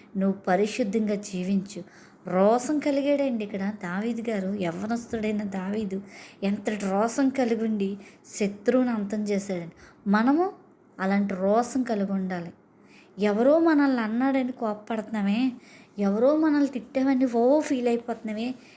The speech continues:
నీ వల్ల నా వల్ల దేవుడు ఎంత అవమానం పడుతున్నాడు, ఎంత దుఃఖపడుతున్నాడు.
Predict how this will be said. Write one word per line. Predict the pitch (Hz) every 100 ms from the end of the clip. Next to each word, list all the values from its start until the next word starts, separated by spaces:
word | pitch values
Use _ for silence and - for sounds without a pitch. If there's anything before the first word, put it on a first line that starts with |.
| - 196
నీ | 196
వల్ల | 226 226 226
నా | 226 214
వల్ల | 202 214 220 185
దేవుడు | 196 226 202
ఎంత | 196 240 220
అవమానం | 214 220 233 240
పడుతున్నాడు, | 240 226 220 233 240 262 - - - -
ఎంత | 208 226 277
దుఃఖపడుతున్నాడు. | 220 214 - 269 269 262 269 269 285 294